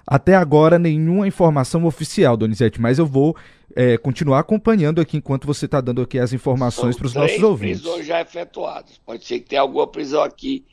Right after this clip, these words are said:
Speaker 2: E quem seria do Ceará envolvido, né?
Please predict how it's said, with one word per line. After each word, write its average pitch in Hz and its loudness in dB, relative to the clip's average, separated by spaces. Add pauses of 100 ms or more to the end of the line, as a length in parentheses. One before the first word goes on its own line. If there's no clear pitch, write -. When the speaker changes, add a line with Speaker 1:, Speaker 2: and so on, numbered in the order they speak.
(260)
Speaker 2:
E 139 -14
quem 175 0
seria 156 0
do 117 -14
Ceará 101 -8
envolvido, - -16 (680)
né? 117 -8